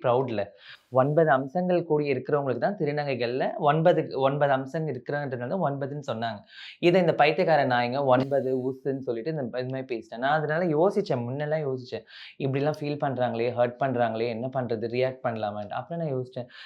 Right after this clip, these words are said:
சொல்றவங்க எல்லாம் நீங்க பாத்தீங்கன்னா எஜுகேட்டட் பர்சன்ஸ் கிடையாது, லோஃபர், நெக்ஸ்ட் அவங்களுக்கு என்ன ஒர்க் இருக்காது, அவனுங்க தான் மத்தவங்களை காசிப் பண்ணுவாங்க. இந்த நாய் பேசி அவன் அங்கேயே தான் இருக்க போறான், நான் வளர்ந்துக்கிட்டே தான் இருப்பேன்.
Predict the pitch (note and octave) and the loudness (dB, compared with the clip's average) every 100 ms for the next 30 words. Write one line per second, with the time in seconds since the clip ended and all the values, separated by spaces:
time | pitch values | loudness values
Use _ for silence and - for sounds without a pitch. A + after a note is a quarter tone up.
0 | - - F#3 F#3+ G#3 F3+ E3+ F3 E3 C3 | -6 0 2 4 2 2 0 0 -4 -4
1 | C3 C3 D3+ C3+ C3+ D3+ D3+ C3+ B2 A2+ | -4 -4 -2 -2 -2 -4 -4 -4 -2 -4
2 | B2+ - G#2 G#2 G#2 A2+ B2+ C3+ - B2 | -6 -8 -6 -4 -6 -2 -2 -2 -2 -2
3 | A#2+ B2+ - C3+ B2 A#2+ C3+ C3+ C3+ C#3 | -2 -6 -8 -10 -6 -2 -2 -4 -4 -4
4 | C#3+ A#2+ D3+ D#3 B2 - A2+ A2 A2+ - | -2 2 2 2 -2 0 -2 -4 -8 -14
5 | - - D3 E3+ F#3 D#3+ F3 D3 C3+ C3 | -20 0 4 6 6 4 4 2 0 0
6 | B2+ A#2 A2+ D3 - A2+ G#2 F#2+ G#2 C3+ | 4 4 4 -2 -4 -4 -4 -6 -10 -10
7 | D#3+ E3 E3+ F#3 D#3 D#3 D#3+ C3 G#2+ G#2+ | -8 -6 -6 -6 -8 -6 -4 -4 -4 -6
8 | B2 C3 B2 - A#2+ A2 A2+ B2 A2 B2+ | -4 -4 -6 -6 -6 -4 -4 -4 -4 -6
9 | B2 A#2 C3 C3 C3 | -6 -6 -6 -6 -6